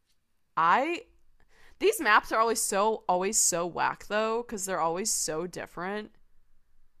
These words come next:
And, like, low-key never makes sense sometimes.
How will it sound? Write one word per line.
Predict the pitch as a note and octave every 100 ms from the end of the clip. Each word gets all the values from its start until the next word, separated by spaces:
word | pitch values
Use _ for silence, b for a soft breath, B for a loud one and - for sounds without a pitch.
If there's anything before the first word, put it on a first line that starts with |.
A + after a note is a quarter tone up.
| - _ _ _ _
And, | F3+ E3+
like, | E3+ E3 D3+ - _
low-key | E3+ E3+ G3 F#3+
never | D#3+ D3+ F3+
makes | F3+ E3 -
sense | - D3 B2+ F3+ C4+ - A#3+ - - -
sometimes. | - A3+ A#3 B3+ B3+ C4 - -